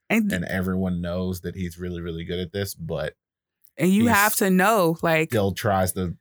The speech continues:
Speaker 2: go for improvement.
Speaker 1: You gotta
Speaker 2: So
Speaker 1: know that's you, somebody else's opinion of you, whether it's good or bad or indifferent. If they think you a piece of shit or they think you the gods of all gods, it's really none of your fucking <laughs> business.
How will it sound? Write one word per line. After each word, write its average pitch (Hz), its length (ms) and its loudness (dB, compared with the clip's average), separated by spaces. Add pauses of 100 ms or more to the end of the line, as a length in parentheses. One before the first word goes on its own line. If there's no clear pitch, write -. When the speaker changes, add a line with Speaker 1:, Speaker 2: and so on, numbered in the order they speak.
Speaker 2:
go 90 160 -2
for 92 200 -6
improvement. 85 600 -4 (400)
Speaker 1:
You 190 140 0
gotta 196 300 4
Speaker 2:
So 196 60 2
Speaker 1:
know 185 200 2
that's 175 320 2
you, 175 60 0
somebody 185 380 2
else's 170 280 0
opinion 175 420 2
of 156 160 -2
you, 151 280 0 (260)
whether 165 260 2
it's 165 200 0
good 160 420 2
or 156 80 -2
bad 156 300 0
or 151 60 0
indifferent. 147 640 -2 (120)
If 156 140 -2
they 156 100 2
think 170 220 0
you 165 80 4
a - 20 0
piece 170 240 0
of 156 100 2
shit 165 440 2
or 156 80 -2
they 151 120 2
think 156 320 -4
you 160 260 -4
the 147 100 -4
gods 151 320 0
of 147 80 -2
all 143 140 0
gods, 143 500 0 (420)
it's 175 140 2
really 220 240 4
none 202 160 4
of 190 80 4
your 180 120 4
fucking 180 360 2
<laughs> 196 80 6
business. - 720 2